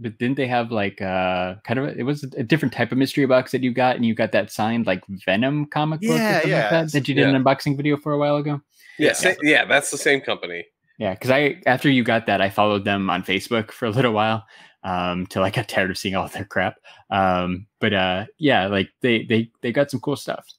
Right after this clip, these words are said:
Speaker 2: So, so, so they'll put s-, these
Speaker 1: Yeah,
Speaker 2: on
Speaker 1: Hit
Speaker 2: sale
Speaker 1: Par-,
Speaker 2: every now
Speaker 1: Hit
Speaker 2: and then.
Speaker 1: Parade.
Speaker 2: Yeah. So then you can get basically, so, like, s-, like, some of the, some of the different hits are, like I said, you get this,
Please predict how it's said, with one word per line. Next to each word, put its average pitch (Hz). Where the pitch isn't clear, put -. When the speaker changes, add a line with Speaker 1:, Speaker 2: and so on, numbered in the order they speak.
Speaker 2:
So, 127
so, 127
so 131
they'll 147
put -
s-, -
these 147
Speaker 1:
Yeah, 117
Speaker 2:
on 95
Speaker 1:
Hit 123
Speaker 2:
sale 123
Speaker 1:
Par-, 107
Speaker 2:
every 98
now 101
Speaker 1:
Hit 196
Speaker 2:
and 190
then. -
Speaker 1:
Parade. 87
Speaker 2:
Yeah. 104
So -
then 170
you 165
can 160
get 175
basically, 156
so, 139
like, 127
s-, 147
like, 127
some 165
of 151
the, 131
some 156
of 143
the 131
different 131
hits 135
are, 117
like 107
I -
said, 104
you 107
get 117
this, 101